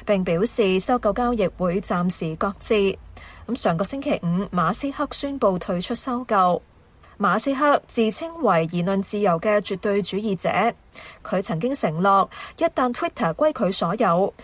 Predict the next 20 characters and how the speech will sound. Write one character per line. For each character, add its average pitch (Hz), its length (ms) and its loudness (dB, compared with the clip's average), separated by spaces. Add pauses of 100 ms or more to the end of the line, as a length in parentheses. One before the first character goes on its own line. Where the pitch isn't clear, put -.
(160)
佢 175 180 -2
將 269 160 0
會 202 160 4
放 196 260 0
寬 262 200 0
Twitter 254 340 -2
嘅 202 160 0
內 190 200 2
容 165 200 0
審 175 240 -2
核 240 140 -2
規 285 300 -4
則。 294 280 2 (560)
佢 202 180 4
仲 196 200 2
一 269 80 4
直 247 160 0
大 196 200 2
力 190 100 4
批 - 160 -8